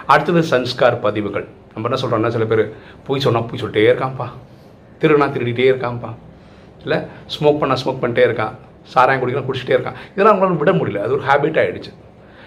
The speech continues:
இந்த சன்ஸ்கார் பதிவுகளை டோட்டலா மாத்துறதுக்கு, நம்ம ஒர்க் பண்றதுக்கு இந்த மெடிடேஷன் ஹெல்ப் பண்ணும். இந்த மூணு விஷயமா. அடுத்தது விகர்மம், அதாவது பாவங்கள் நம்ம வழியா நடக்கிறதுல காமம், கோபம், அகங்காரம், பற்று, பேராசை, இந்த அஞ்சு விகர்மங்களை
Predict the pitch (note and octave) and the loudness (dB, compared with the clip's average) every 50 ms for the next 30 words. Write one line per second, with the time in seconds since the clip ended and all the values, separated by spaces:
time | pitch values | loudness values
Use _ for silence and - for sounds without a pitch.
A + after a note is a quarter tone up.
0 | - - - - - - D#3 F#3+ G3+ F#3+ D#3+ D3+ C#3 B2 C#3+ E3 D#3+ - - F#3+ | -20 -20 -20 -16 -6 0 4 4 6 6 6 6 4 4 0 0 0 0 2 2
1 | D3+ - - D3+ B2+ B2 C3+ D3 C#3+ - - - C#3 C#3+ C#3+ C#3 C#3 D3 C#3+ C#3 | 2 2 2 -2 -2 0 0 -2 -2 -2 -4 -2 0 0 0 2 2 2 2 4
2 | B2 A#2 A2 A2+ A#2+ A#2 - A2+ G#2+ A2 - D3 C3 A2 G#2 G2 G2+ A2+ A2 - | 2 2 0 -2 -2 -4 -4 -6 -8 -6 -6 -4 -4 -4 -4 -2 -4 -4 -4 -4
3 | - A2+ A2 G#2+ G#2 G2+ A2+ - - A3 B3 B3 - - - - - A2 G2 G2 | -6 -6 -6 -6 -6 -6 -4 2 4 4 4 4 0 -10 -14 -16 -16 -14 -12 -12
4 | G2 G2+ F2+ - G2 G2 - - F#2 F#2 G#2+ - - F2+ F2+ E2+ - - - - | -12 -14 -12 -10 -10 -10 -10 -10 -12 -12 -12 -12 -12 -12 -14 -14 -18 -20 -20 -16
5 | - A#2 A#2 A#2 A2+ A#2+ B2+ C3 A#2+ A2 A2+ B2+ B2 D#3 E3+ C#3+ G#2+ - - - | -8 -4 -2 -2 0 0 0 2 0 0 0 0 -2 -2 -2 -2 -2 -6 -12 -16
6 | - - - - - - - - - - - - - - B2+ C3 C3 C#3 A#2+ G2 | -20 -20 -20 -20 -20 -20 -20 -20 -20 -20 -20 -14 -4 0 0 2 2 2 0 0
7 | - - - - - - - A2+ A2 A#2+ A#2 A#2+ B2+ B2 A2+ A2 G2 - - - | -2 -10 -14 -20 -20 -20 -14 -8 -6 -4 -2 0 0 0 0 -2 -4 -6 -10 -16
8 | - - G#2 G#2+ G#2+ C#3 D3 - - - - - - - - - A2+ A2+ A#2+ A#2 | -12 -6 -4 -4 -2 -2 -4 -6 -8 -16 -20 -20 -20 -16 -6 0 2 4 4 4
9 | A2+ G#2 G#2 G2 F#2 G2+ G#2+ G#2+ G2+ G#2 G#2+ G#2 G2+ F#2+ G2 G#2+ A#2+ D#3 D3+ - | 2 0 -2 -4 -4 -4 -4 -4 -2 0 0 -2 -2 -4 -6 -6 -4 -4 -4 -4
10 | - A2 G#2+ G#2 G#2+ A2 A2 G#2+ G#2+ - - A2 G#2+ G#2+ G#2+ G#2+ G#2+ G#2+ - A2 | -2 0 0 0 0 -2 -4 -4 -6 -6 -2 0 2 2 2 0 -2 -2 -6 -6
11 | G2+ A2+ G#2 G#2+ G#2+ G#2+ G#2+ G#2 - G#2 G2+ G2+ - - G#2+ G#2+ - - G#2+ A2 | -6 -4 -2 0 0 0 0 -2 -4 -6 -6 -6 -8 -8 -8 -8 -6 -2 0 2
12 | A2 G#2+ G#2+ - - - - A#2+ C#3 C#3+ C3+ - - A#2 C#3+ D#3 D#3+ D#3 C#3+ A#2+ | 2 2 2 0 -4 -8 -6 -6 -6 -6 -6 -6 -6 -4 -2 -2 -2 -2 -2 -2
13 | A#2+ A2+ B2+ A#2+ A#2+ A2+ A2 G#2+ A2 G2+ - | -2 0 0 0 2 2 2 2 2 0 0